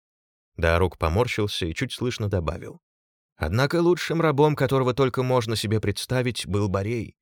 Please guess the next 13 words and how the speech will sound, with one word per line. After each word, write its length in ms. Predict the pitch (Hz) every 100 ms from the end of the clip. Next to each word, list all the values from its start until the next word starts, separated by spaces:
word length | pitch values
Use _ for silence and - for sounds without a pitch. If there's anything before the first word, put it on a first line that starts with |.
| _ _ _ -
Мне 240 | 160 147
будет 280 | 120 120 113
очень 300 | 139 - 92
его 200 | 87 87
не 100 | 85
хватать». 680 | - 82 - - - - - _ _ _ _ _ _
Акинон 420 | - 76 104 175 180
попытался 560 | 156 127 147 151 143
проглотить 480 | 120 107 107 - 107
слюну. 460 | - 87 80 64 - _ _ _ -
Пересохшее, 720 | 87 90 131 127 - 98 92
опухшее 460 | - 110 - 85
горло 460 | 73 113 120 90 80